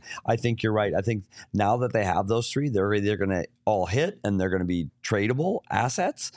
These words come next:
or one of them's gonna hit and they'll have a starter for the next decade. I don't know which. Um, let's just hope something positive happens with the goalies. So at the back end, I think they re-signed Prosvetov, and I think Tendick moves on.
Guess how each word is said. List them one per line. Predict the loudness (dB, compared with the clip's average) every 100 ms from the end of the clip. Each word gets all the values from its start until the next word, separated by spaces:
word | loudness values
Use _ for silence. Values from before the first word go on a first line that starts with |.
| -16 -8
or | 0 2 2 2 2
one | 2 2
of |
them's | 2
gonna | 2 2
hit | 0 0
and |
they'll | 0 0
have | 0
a |
starter | -2 0 2 0
for | -2
the | -2
next | -2 -2
decade. | -4 -2 -4 -2
I | 0
don't | -2 0
know | -2
which. | 0 -2 -2 -8 -8 _ _ _ _ _ -4
Um, | -2 -2 0
let's | -2 0
just | -2 -2
hope | -4
something | -2 -2 -2 0 -2 -2
positive | -2 0 0 -2
happens | -2 -4
with | -2
the |
goalies. | 0 0 0
So | 0
at | 0
the | 2
back | 2 2
end, | 0 0
I | 0
think | 0
they | 0
re-signed | 0 0 0 0 0 -2
Prosvetov, | -2 -2 -4 -4 -4 -6 -12 _ _ _ _ _ _
and | -4
I | -2
think | -2 -4
Tendick | -4 -4 -6
moves | -8 -6
on. | -8